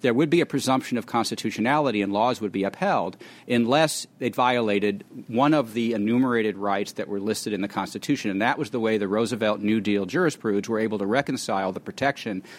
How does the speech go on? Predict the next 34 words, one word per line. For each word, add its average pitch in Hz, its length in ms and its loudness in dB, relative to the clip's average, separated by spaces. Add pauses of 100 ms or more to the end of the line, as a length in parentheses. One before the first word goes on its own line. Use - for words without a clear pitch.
(100)
of 117 160 -2
some 165 420 2
enumerated 113 520 2
liberties 98 560 -2 (340)
under 127 220 2
judicial 113 380 -2
review 107 440 2 (300)
with 139 260 2 (120)
judicial 143 360 2
restraint 151 460 2
that 123 140 -6
they 120 100 2
favored 120 540 0
in 120 100 0
the 110 140 2
economic 101 500 -2
world. 76 380 -8
That's, 98 280 -4
that 147 160 2
was 151 120 -4
their 127 100 0
objective. 107 480 -2
How 127 140 2
do 170 80 0
we 147 280 4
allow 113 460 2
everybody 135 420 0
to 104 120 -8
do 113 100 0
what 117 160 -2
they 117 80 -2
want 113 240 0
in 110 60 0
economics 113 640 0